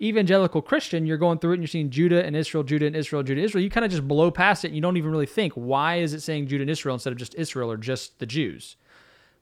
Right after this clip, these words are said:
Well, but we've always kinda just allocated that, those titles to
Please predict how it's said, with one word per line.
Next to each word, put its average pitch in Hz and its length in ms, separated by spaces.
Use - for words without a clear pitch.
Well, 160 240
but 156 200
we've 160 180
always 185 260
kinda 185 160
just 156 260
allocated 160 540
that, 143 260
those 139 220
titles 180 400
to 147 180